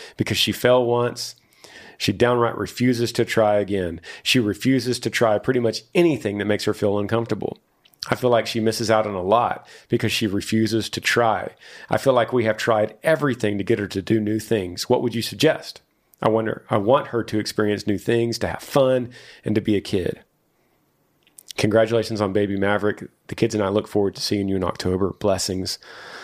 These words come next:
Laurel." So, hey, Laurel, thank you for writing. Shout out to Michigan and, and your beautiful family.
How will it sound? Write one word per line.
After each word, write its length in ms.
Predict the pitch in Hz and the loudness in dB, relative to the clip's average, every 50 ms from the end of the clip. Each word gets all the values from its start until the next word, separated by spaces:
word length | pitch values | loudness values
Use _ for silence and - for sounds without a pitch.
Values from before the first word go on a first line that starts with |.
| - - - - - | -18 -18 -12 -4 0
Laurel." 580 | 110 110 131 165 175 151 120 - - - - _ _ _ _ _ _ _ _ _ _ _ _ _ - - - | 2 4 6 6 6 4 2 0 -6 -10 -18 _ _ _ _ _ _ _ _ _ _ _ _ _ -20 -14 -6
So, 480 | - - - 131 123 120 117 117 - - _ _ - - - - _ - | -2 2 4 4 4 4 0 -2 -6 -12 _ _ -18 -18 -18 -18 _ -6
hey, 420 | - 123 139 151 135 113 107 - - - _ _ | -4 0 0 2 2 2 0 -2 -8 -16 _ _
Laurel, 420 | - 110 107 107 110 113 110 113 110 | 0 2 2 4 4 4 2 0 0
thank 280 | - - 131 123 - | 0 -2 -2 -2 -2
you 60 | 135 | -4
for 140 | - - 110 104 | -4 0 2 4
writing. 500 | 101 98 98 107 110 117 120 120 117 120 - - - - - - - | 4 4 4 4 2 2 0 -4 -4 -8 -12 -18 -20 -20 -20 -14 -6
Shout 280 | - - 123 117 117 | -2 2 2 4 4
out 100 | 120 117 | 2 2
to 100 | - 113 | 0 -4
Michigan 680 | 101 101 107 113 113 - - 123 113 123 120 120 127 - - - | -2 0 0 0 0 0 -2 0 0 2 2 2 0 -2 -2 -2
and, 260 | 113 101 101 101 - | 0 0 0 0 -2
and 180 | - - 107 | 0 0 0
your 100 | 107 107 101 | 2 0 0
beautiful 400 | 90 107 107 110 107 - - 104 | 0 0 0 0 0 -2 -4 -6
family. 560 | - - 104 101 104 107 110 113 117 120 120 | -4 -2 0 0 2 2 2 0 0 -2 -4